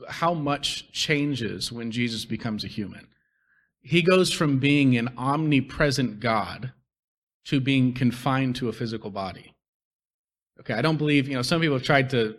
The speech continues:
circle that square and say, "Well, no, he's still omnipresent. He's everywhere and he's in the," no. The scripture seems pretty clear that Jesus takes on the limitations of human flesh. And part of that seems to include, as we see in other texts,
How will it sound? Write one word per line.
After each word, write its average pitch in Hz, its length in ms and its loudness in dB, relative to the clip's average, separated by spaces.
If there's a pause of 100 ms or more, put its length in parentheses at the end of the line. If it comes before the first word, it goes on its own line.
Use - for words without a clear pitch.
(160)
circle 147 360 -2
that 117 160 0
square 123 320 0
and 117 100 0
say, 120 140 2
"Well, 120 140 -2
no, 123 120 -2
he's 127 180 0
still 135 220 0
omnipresent. 117 640 -2
He's 123 160 -4
everywhere 123 460 2
and 120 180 -2
he's 110 140 -2
in 113 80 -2
the," 113 200 -10
no. 139 420 -6 (460)
The - 80 -12
scripture 190 360 -4
seems 165 320 2
pretty 165 260 0
clear 139 340 0
that 117 180 -4
Jesus 139 500 0
takes - 480 -2
on 127 460 -4 (500)
the 127 180 2
limitations 147 1200 -2 (440)
of 147 200 0
human 143 360 2
flesh. - 600 -6 (680)
And 143 180 2
part 240 300 8
of 160 140 4
that 120 260 2
seems 190 400 4
to 175 120 4
include, 156 360 2
as 131 160 4
we 139 80 0
see 160 200 4
in 139 60 4
other 123 180 2
texts, - 560 0